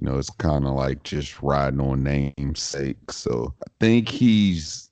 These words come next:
he's getting passed by some of these other receivers 'cause they just started blowing up this year with the season he had. But I think he's still a good prospect, man. He's, he's,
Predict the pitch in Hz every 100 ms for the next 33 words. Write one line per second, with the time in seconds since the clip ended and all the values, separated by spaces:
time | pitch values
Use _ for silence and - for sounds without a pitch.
0 | - 92 78 87 90 78 76 90 87 82
1 | 78 76 85 82 76 80 80 80 - 87
2 | 80 82 - 73 73 73 78 - 76 69
3 | 53 - 73 82 82 80 - 82 - 82
4 | 82 78 71 71 - - 82 76 80 85
5 | 87 85 80 73 80 73 - _ _ _
6 | 98 107 117 85 - - 64 - - 65
7 | - 69 73 - 67 50 69 69 69 71
8 | 69 - _ _ _ _ _ - -